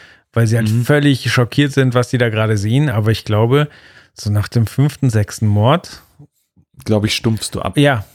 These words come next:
Speaker 1: fängst du dann darüber nachzudenken, was wäre denn noch eine Kreativität, kreative Art, jemanden umzubringen. Was ich halt wirklich bedenklich finde, ist, ist, äh, eben dieser, dieser Punkt, dass man sagt, okay, äh, es bringen sich Leute um und dann wird dafür gewotet, wem denn geholfen wird. So,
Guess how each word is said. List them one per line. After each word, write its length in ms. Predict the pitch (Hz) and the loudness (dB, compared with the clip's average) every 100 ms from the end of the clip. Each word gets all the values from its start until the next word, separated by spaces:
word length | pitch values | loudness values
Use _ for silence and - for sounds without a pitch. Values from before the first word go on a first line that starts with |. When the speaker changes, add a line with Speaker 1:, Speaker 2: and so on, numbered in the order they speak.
| _ - | _ -4
Speaker 1:
fängst 300 | 143 139 - | 0 0 2
du 60 | |
dann 180 | 131 127 | 0 0
darüber 440 | 110 123 117 120 127 | 0 0 2 2 2
nachzudenken, 580 | 123 127 120 113 120 117 | 0 0 0 0 0 0
was 180 | 107 | 0
wäre 200 | 117 127 | 2 0
denn 140 | 117 117 | 2 0
noch 140 | 117 | 2
eine 100 | 120 | 0
Kreativität, 1040 | - 123 120 - 117 110 - 120 123 117 - | 0 -2 -2 -2 -2 -2 0 0 0 -4 -4
kreative 520 | 127 120 - 117 117 | -2 -2 -2 -2 0
Art, 260 | 107 123 127 | 0 -2 -2
jemanden 320 | 117 113 87 | -2 -2 -2
umzubringen. 640 | 127 127 117 101 107 101 - - - - _ _ _ - - | -4 -4 -4 -4 -2 -2 -4 -16 -20 -20 _ _ _ -20 -4
Was 200 | 127 139 | 0 0
ich 100 | 147 | 0
halt 120 | 147 | 0
wirklich 240 | 190 196 - | 0 -2 -2
bedenklich 480 | 143 151 202 190 | 0 0 -2 -4
finde, 260 | - 202 202 | -2 -2 0
ist, 300 | 185 180 - | 0 -2 -2
ist, 280 | 165 165 - | -2 0 0
äh, 120 | 147 | -2
eben 200 | 151 156 | 0 -2
dieser, 400 | 139 143 139 135 | -2 0 2 2
dieser 220 | 131 131 127 | 2 0 0
Punkt, 320 | - 160 156 | 0 0 0
dass 160 | 123 131 | -2 0
man 100 | 120 | 0
sagt, 260 | 123 - | 0 -2
okay, 400 | 113 110 139 123 | -6 -4 -2 0
äh, 260 | 110 117 113 | 0 0 -2
es 160 | 117 - | -6 -2
bringen 180 | 131 | 0
sich 140 | 123 117 | 0 0
Leute 280 | 123 117 110 | 0 0 0
um 160 | 131 131 | 0 0
und 120 | 113 | 0
dann 140 | 120 | 0
wird 140 | 123 120 | 0 -2
dafür 220 | - 117 | -2 -4
gewotet, 560 | 110 113 135 131 117 107 | -2 2 0 0 -4 -6
wem 440 | 107 110 120 131 | -12 -4 0 2
denn 140 | 123 | 2
geholfen 440 | 110 107 123 - 110 | 2 2 0 -2 -2
wird. 180 | 104 95 | -2 -2
So, 240 | 110 104 | -4 -4